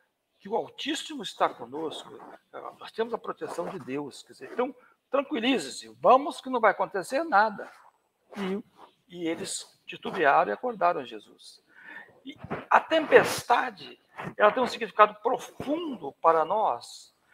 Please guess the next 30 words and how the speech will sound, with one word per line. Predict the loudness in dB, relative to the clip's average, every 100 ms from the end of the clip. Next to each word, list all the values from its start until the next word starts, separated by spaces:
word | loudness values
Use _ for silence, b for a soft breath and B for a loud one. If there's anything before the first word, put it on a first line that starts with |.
| b _
porque | -10 -2 4
a | 4
gente | 2 -8
vivencia | -8 -8 -10 -4 -4
um | -4
mundo | -10 -16
de | -16 _
provas | 4 6 6 2
e | -4
expiação. | -10 -6 -4 -4 -6 -8 -8 -6
Quem | -2 0
é | -2
que | -4
não | -10
passa, | 4 8 8 6
às | -4
vezes, | -2 -4
por | -8 -10
tempestades? | -10 -6 -6 -6 -4 -4 -6 -14 -20 -20 B B B -2
Quem | -2
é |
que | 4
não | 2
atravessa | 4 4 4 0 0 -6
por | -14 -14
dificuldades? | -14 -16 -18 -18 -8 -8 -6 2
Eu | 4
mesmo | 4 0 0
já | -2
atravessei. | 0 -4 -4 -14 -16 -18